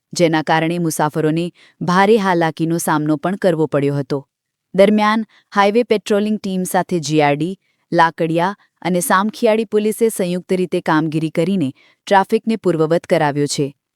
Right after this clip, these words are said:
હાલ મોરબી હાઈવે પર વાહન વ્યવહાર સામાન્ય બન્યો છે. ભચાઉ ફાયર વિભાગની ટીમ સાથે ખાનગી એકમના ફાયર ફાઇટરોએ સતત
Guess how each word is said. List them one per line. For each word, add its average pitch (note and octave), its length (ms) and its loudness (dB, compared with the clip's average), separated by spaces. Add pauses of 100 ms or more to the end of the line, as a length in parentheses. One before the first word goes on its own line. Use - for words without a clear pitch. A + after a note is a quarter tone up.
(260)
હાલ G3+ 300 4
મોરબી G#3 360 0
હાઈવે G#3 320 2
પર A3+ 220 -2
વાહન D#3+ 320 2
વ્યવહાર E3 380 0 (280)
સામાન્ય E3 520 2
બન્યો D3 280 2
છે. D#3+ 160 -2 (480)
ભચાઉ G#3 400 4
ફાયર F#3+ 320 2
વિભાગની F#3 460 0
ટીમ F#3 280 -4
સાથે F#3 340 -4
ખાનગી D#3+ 460 0
એકમના D#3+ 400 -2
ફાયર D3+ 280 0
ફાઇટરોએ D#3+ 560 0 (380)
સતત A3 280 0